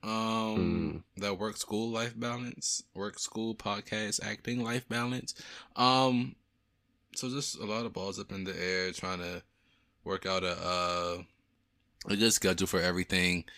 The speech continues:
Speaker 1: Um, love life is going very well. Um, I'm here.
Speaker 2: Hmm.
Speaker 1: I'm
Speaker 2: All
Speaker 1: here,
Speaker 2: right.
Speaker 1: living,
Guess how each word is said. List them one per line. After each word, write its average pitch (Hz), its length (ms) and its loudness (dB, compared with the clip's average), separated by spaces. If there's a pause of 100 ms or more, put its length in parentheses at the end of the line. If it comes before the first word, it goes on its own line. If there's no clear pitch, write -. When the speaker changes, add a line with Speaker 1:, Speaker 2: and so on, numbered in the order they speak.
(440)
Speaker 1:
Um, 117 720 8
love 101 200 6
life 101 180 6
is 92 120 0
going 95 440 4
very 95 320 6
well. 90 840 4 (360)
Um, 90 1120 0 (680)
I'm 107 80 2
here. 101 400 2 (580)
Speaker 2:
Hmm. 101 540 0
Speaker 1:
I'm 90 140 -2
Speaker 2:
All 98 40 0
Speaker 1:
here, 90 360 2
Speaker 2:
right. - 80 -8
Speaker 1:
living, 87 580 -4